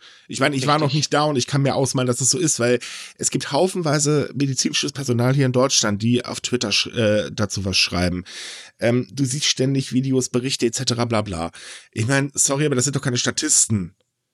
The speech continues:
Speaker 2: Ich kenn halt auch persönlich Menschen aus Deutschland, die in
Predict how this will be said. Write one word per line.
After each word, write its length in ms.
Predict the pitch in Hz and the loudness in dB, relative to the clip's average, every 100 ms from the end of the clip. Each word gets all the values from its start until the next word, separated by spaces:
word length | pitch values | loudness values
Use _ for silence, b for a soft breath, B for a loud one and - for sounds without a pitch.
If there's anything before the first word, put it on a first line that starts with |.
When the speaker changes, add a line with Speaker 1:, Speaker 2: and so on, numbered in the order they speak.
| _ - | _ -8
Speaker 2:
Ich 140 | - | -4
kenn 240 | - 175 151 | 0 0 0
halt 140 | 151 | 0
auch 120 | 143 | -2
persönlich 640 | - 131 110 147 175 - | -2 -2 0 2 0 0
Menschen 580 | 117 117 123 - 117 113 | -4 -4 -4 -8 -8 -6
aus 220 | 117 104 | -6 -6
Deutschland, 640 | - 110 - 117 110 104 - | -4 -4 -4 -4 -4 -6 -4
die 380 | 123 117 110 113 | -2 -2 -4 -4
in 600 | 120 117 113 110 107 | 0 0 -2 -6 -10